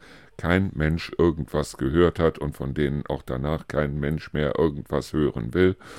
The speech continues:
Und das Schönste, das war ja jetzt, dass ich gelesen habe, dass Heinz Hönig mit ins Dschungelcamp geht,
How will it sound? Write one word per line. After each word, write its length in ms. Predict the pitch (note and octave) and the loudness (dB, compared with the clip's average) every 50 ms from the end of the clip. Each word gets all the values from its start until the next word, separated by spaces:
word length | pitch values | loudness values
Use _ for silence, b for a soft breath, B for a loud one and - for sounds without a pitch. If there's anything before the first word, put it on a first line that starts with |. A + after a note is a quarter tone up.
| B B B B B B B B B _ | B B B B B B B B B _
Und 260 | - - E2+ D#2 - | 0 0 2 2 2
das 120 | D#2+ C#2+ - | 0 -2 -4
Schönste, 580 | - - B2 B2+ D3 D#3+ D#3+ - - - A#2+ | 0 4 6 6 8 6 4 0 0 0 2
das 300 | A2+ G#2 G2+ G2+ - - | 4 4 4 2 2 0
war 180 | F2 F2+ F2+ F2+ | 2 4 4 6
ja 160 | F2+ E2+ D#2+ | 6 6 6
jetzt, 460 | D#2+ E2 E2 E2 D#2+ - - - - | 6 4 4 2 2 -2 -6 -6 -4
dass 160 | D#2+ D#2 D2 - | -4 -4 -4 -4
ich 240 | - D2+ - - | -6 -6 -6 -4
gelesen 600 | - D2+ D2 C#2+ D2+ D2+ D2 C#2 C#2+ D#2 D2 C#2+ | -4 -2 0 2 2 2 2 0 -2 -4 -4 -2
habe, 340 | D2+ D2 C#2+ D2 D2 C#2 - | -2 0 0 0 -2 -2 -4
dass 260 | - A#1+ C2 - - | -4 -6 -6 -6 -6
Heinz 380 | - D2 D2 C#2+ C2 - - - | -4 -2 -2 -2 -4 -6 -8 -2
Hönig 460 | - G#2 G#2+ G#2+ G#2 G2+ G2 - - - | 0 2 2 4 2 0 0 -2 -2 -2
mit 200 | F2 F2 - - | -2 -2 -2 -2
ins 320 | - D2 C#2 - - - | -4 -6 -6 -6 -10 -14
Dschungelcamp 760 | - - F#2+ F#2+ F#2+ G2 F#2+ F2+ - - E2+ E2 D#2 D#2 - | -4 0 2 2 4 4 2 0 0 0 0 0 0 -2 -2
geht, 320 | - D2+ D2+ D#2 D#2 - | 0 0 2 0 0 -4